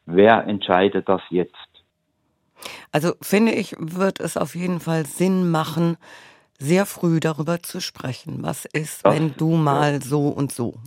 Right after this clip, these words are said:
Speaker 2: Ja.
Speaker 1: Genau, genau. Aber im fortgeschrittenen Stadium nützt es auch nichts mehr, mit jemand Heime anzuschauen,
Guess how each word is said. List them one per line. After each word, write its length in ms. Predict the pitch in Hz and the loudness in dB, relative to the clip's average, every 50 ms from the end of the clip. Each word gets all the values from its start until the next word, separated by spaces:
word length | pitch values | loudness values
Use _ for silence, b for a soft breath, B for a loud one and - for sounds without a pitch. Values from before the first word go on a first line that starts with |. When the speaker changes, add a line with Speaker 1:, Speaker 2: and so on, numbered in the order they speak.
| - - | -8 -4
Speaker 2:
Ja. 160 | - 131 - - _ _ _ _ - | -4 -4 -4 -4 _ _ _ _ 0
Speaker 1:
Genau, 440 | 107 98 85 78 76 71 71 - _ _ _ _ _ _ _ - | 0 0 0 -2 -6 -6 -8 -12 _ _ _ _ _ _ _ -2
genau. 380 | 98 92 78 73 73 71 - B B B B B B B B B _ - | -2 0 0 -2 -8 -10 -12 B B B B B B B B B _ 2
Aber 300 | - 117 110 123 135 123 | 2 4 6 6 4 6
im 340 | 113 120 113 110 107 101 95 | 6 4 4 4 2 2 2
fortgeschrittenen 720 | - 139 147 156 - - 156 - - 143 127 123 127 123 | 4 4 4 4 2 0 -4 -2 0 0 0 2 0 -2
Stadium 420 | - - - 123 127 120 127 120 120 | 0 4 4 6 6 6 4 4 4
nützt 300 | 131 135 131 - _ - | 4 2 2 0 _ 2
es 120 | 120 - | 4 6
auch 220 | 120 117 110 107 113 | 6 6 4 4 2
nichts 280 | 117 113 113 - - | -2 -4 -4 -6 -4
mehr, 120 | 110 113 110 | -2 0 0
mit 140 | 110 104 92 | 0 2 4
jemand 340 | 104 98 101 98 92 - | 4 4 4 2 2 2
Heime 320 | - 85 87 104 120 139 127 | 4 4 6 6 6 6 6
anzuschauen, 760 | 123 135 143 139 - - 147 - - 143 139 139 156 175 202 | 6 6 4 2 0 -2 -2 0 0 0 2 2 0 -2 -4